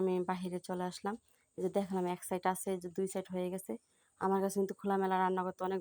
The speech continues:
ভালো লাগে, তাই আমি খোলামেলায় রাখবো। ঘরের ভিতরে রান্না করতে না অনেক কষ্ট হয়, আমার অনেক গরম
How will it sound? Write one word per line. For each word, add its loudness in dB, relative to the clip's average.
ভালো 2
লাগে, -4
তাই 0
আমি 4
খোলামেলায় 2
রাখবো। -2
ঘরের 8
ভিতরে 6
রান্না 6
করতে -2
না 4
অনেক 2
কষ্ট -4
হয়, 2
আমার 2
অনেক 2
গরম 4